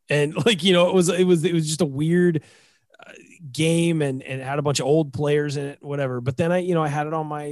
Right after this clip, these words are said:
Sega. I owned it every year in college. It was the king of sports video games. And to some,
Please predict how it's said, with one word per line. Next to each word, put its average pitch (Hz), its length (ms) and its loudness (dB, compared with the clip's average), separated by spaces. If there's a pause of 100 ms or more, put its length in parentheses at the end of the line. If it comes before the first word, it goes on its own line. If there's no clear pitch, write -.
Sega. 143 440 0
I 113 240 -6
owned 139 160 -2
it 135 80 2
every 147 300 0
year 143 180 2
in 135 140 -4
college. 123 680 -2
It 143 80 -6
was 170 240 0
the 170 80 0
king 170 380 -2
of 131 120 -4
sports 151 340 -2
video 143 260 -2
games. 123 240 -8
And 151 100 -6
to 165 80 -4
some, 214 240 -2